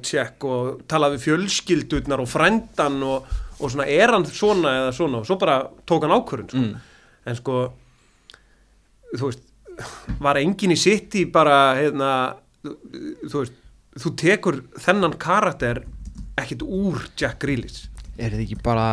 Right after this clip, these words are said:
Speaker 1: Og þe-
Speaker 2: egoið í Guardiola alveg í hæstu hæðum að hann langar að
Speaker 1: Er þetta ekki eitthvað svona Gary Martin, Oli Jó dæmi, sko? Þú veist, ég get ráðið það.
Speaker 2: Já, já,
Speaker 1: Ekki
Speaker 2: já,
Speaker 1: máli,
Speaker 2: já,
Speaker 1: það er
Speaker 2: já,
Speaker 1: kom-,
Speaker 2: al-, al-,
Speaker 1: komið með það.
Speaker 2: algjörlega.
Speaker 1: Skilurðu? Og svo bara, já,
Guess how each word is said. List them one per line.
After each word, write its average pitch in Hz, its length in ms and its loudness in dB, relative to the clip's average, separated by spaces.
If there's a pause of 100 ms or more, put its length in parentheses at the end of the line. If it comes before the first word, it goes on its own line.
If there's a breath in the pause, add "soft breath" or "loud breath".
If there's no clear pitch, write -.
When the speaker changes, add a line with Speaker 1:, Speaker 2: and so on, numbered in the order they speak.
(160)
Speaker 1:
Og - 180 -4
þe- 127 80 6
Speaker 2:
egoið 117 380 4
í 117 100 2
Guardiola 120 640 4 (560)
alveg 123 680 6
í 123 120 2
hæstu - 520 0
hæðum 117 380 4
að 117 80 0
hann 123 80 2
langar 123 360 2
að 110 200 0
Speaker 1:
Er 156 220 -2
þetta 190 100 -4
ekki 175 140 0
eitthvað 156 180 -6
svona 147 140 -4
Gary 160 260 -2
Martin, 170 320 -2
Oli 151 240 2
Jó 135 80 4 (220)
dæmi, 123 340 -6
sko? - 220 -8
Þú 120 340 -6
veist, 123 300 -8
ég 180 360 10
get 185 220 8
ráðið 160 320 6
það. 143 80 8
Speaker 2:
Já, 143 140 12
já, 151 180 8
Speaker 1:
Ekki 160 240 12
Speaker 2:
já, 156 80 6
Speaker 1:
máli, 202 240 10
Speaker 2:
já, 151 80 12
Speaker 1:
það 147 240 12
er 226 80 12
Speaker 2:
já, 147 140 10
Speaker 1:
kom-, 190 260 8
Speaker 2:
al-, - 240 -2
al-, 220 200 6
Speaker 1:
komið 311 360 6
með 254 80 6
það. 139 240 6
Speaker 2:
algjörlega. 165 580 6
Speaker 1:
Skilurðu? 135 380 2 (400 soft breath)
Og 143 220 -6
svo 180 80 4
bara, 170 240 8 (640)
já, 180 140 8